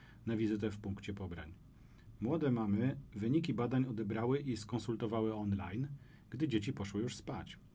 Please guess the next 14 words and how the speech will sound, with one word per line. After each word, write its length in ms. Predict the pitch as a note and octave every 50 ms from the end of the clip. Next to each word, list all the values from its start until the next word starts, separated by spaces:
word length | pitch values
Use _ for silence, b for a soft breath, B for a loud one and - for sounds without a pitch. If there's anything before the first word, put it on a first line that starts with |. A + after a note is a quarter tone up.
| - B B B B B B -
Otrzymały 440 | - G2 - - G#2 B2+ F3+ F3+ D3+
również 300 | C#3+ C#3+ C#3+ C3+ B2+ C3+
treści 360 | - D3 E3+ E3+ E3+ - G#2+
edukacyjne, 680 | G2+ G2 G#2 G2 G#2 G2+ G2+ - G2+ F#2+ F#2 G2 A2+ -
które 360 | - - A#2 A2 G#2+ G#2+ G2+
przydadzą 440 | G2+ - G#2+ G2+ C3 C#3 C3+ B2+ A2+
się 180 | - - G#2
całej 320 | G2+ G2+ B2 C3+ D3+ D3+ C#3
rodzinie 440 | B2 G#2+ G2+ F#2 F#2+ G2+ A2 B2
w 60 | A#2+ A#2
budowaniu 460 | A2+ G#2+ A2 G#2+ G#2 A2+ B2 B2+ A#2+
zdrowych 440 | A2 G#2+ G#2+ A2 G2+ G2+ G2+ G2+ G#2
nawyków. 480 | G2+ G2 G2 F2 - - - - - - - - B B B B B B B B B B B B B
Dodatkowo, 720 | G#2+ G#2+ A2+ B2 A#2+ - - C3 A#2+ G2+ G2 G2+ G#2+ B2